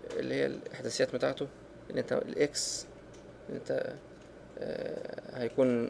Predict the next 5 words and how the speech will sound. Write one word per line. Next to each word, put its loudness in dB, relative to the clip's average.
مكانه 8
فين 4
لفوق 6
ومكانه 4
فين 4